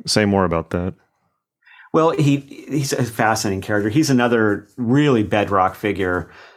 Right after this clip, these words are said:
Speaker 2: in the study of American metaphysical religion. He wrote a book,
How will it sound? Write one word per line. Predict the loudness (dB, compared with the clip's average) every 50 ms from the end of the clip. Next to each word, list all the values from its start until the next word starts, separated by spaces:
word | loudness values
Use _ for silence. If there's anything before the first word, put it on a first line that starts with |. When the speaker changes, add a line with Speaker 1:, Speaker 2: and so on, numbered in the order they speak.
| _ _
Speaker 2:
in | -2 0 0 2 2 0
the | 0 -2
study | -2 0 0 2 2
of | 2 0 0
American | 0 0 0 0 0 -2 -2 -2
metaphysical | -2 -2 -2 -4 -4 -6 -6 -4 -4 -2
religion. | -2 0 2 0 0 0 -2 -2
He | 0 0
wrote | 2 2 2 2
a | 0
book, | -2 -4 -6 -2 0 0 0 -2